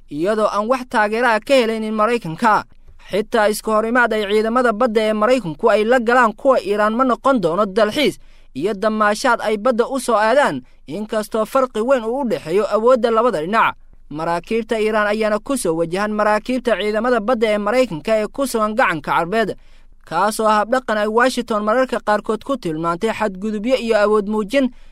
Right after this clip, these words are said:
iyadoo soo saartay digniino badan oo ku wajahan maraakiibta loo yaqaano Sawaariikh ee taabacsan ilaalada kacaanka ee Iiraan, dhanka kalena sheegtay in laga yaabo inay qaaddo tallaabooyin isdifaacid ah.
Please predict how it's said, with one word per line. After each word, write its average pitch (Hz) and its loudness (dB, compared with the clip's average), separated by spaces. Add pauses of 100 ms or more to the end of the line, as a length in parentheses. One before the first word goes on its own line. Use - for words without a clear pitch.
(120)
iyadoo 214 -2
soo 233 0
saartay 214 -4
digniino 214 -2
badan 202 -2
oo 214 -4
ku 277 -2
wajahan 156 -2
maraakiibta 214 0
loo 233 2
yaqaano 180 -2
Sawaariikh 214 0 (440)
ee 147 -6
taabacsan 170 -2
ilaalada 214 0
kacaanka 226 -2
ee 214 -2
Iiraan, 240 0
dhanka 214 -4
kalena 233 0
sheegtay 165 -2 (300)
in 180 -6
laga 220 2
yaabo 220 4
inay 240 0
qaaddo 180 -2
tallaabooyin 220 2
isdifaacid 214 0
ah. 123 0